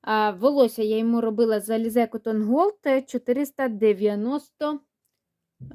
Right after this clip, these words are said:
третій відтіночок коричневий, і минулі в мене були, е, саме з таким волоссям, і цьому зробила. Дуже мені подобається. Я задоволена результатом.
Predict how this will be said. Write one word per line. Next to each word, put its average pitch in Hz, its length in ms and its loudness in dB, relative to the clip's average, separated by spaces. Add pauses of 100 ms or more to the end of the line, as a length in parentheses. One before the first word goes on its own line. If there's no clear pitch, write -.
(240)
третій 214 560 0
відтіночок 285 640 -6
коричневий, 254 920 -2
і 220 240 -6
минулі 285 460 0
в 277 40 0
мене 269 260 0
були, 262 320 2
е, 135 160 -8 (440)
саме 233 420 -2
з - 100 -18
таким 226 440 -4 (420)
волоссям, 233 540 0
і 254 340 -6
цьому 208 280 -6
зробила. 170 520 -8 (240)
Дуже 233 320 2
мені 202 240 -2
подобається. 294 760 -2 (1500)
Я 254 420 2
задоволена 226 680 0
результатом. 190 680 -10